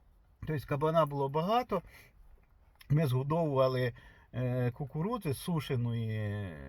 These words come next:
там, сорок п'ять, п'ятдесят тонн в рік. Тобто ми кормили круглий рік. Особливо, е, всі корм-, ну, як прийнято кормити, коли великі,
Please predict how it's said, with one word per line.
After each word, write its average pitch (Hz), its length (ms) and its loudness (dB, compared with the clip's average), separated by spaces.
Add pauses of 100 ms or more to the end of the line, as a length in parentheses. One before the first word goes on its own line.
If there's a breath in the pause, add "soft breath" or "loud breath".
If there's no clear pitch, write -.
(580)
там, 95 320 -2
сорок 139 400 0
п'ять, 151 320 4
п'ятдесят 123 540 -4 (100)
тонн 123 300 -2
в 107 100 0
рік. 120 280 -4 (1000 loud breath)
Тобто 113 220 2
ми 110 120 4
кормили 127 520 2
круглий 123 480 0
рік. 107 220 -2
Особливо, 120 640 2 (360 loud breath)
е, 113 380 -2
всі 139 260 -4
корм-, 170 640 0
ну, 165 200 0
як 143 260 4
прийнято 135 600 0
кормити, 160 500 -2
коли 147 320 -2
великі, 135 680 -2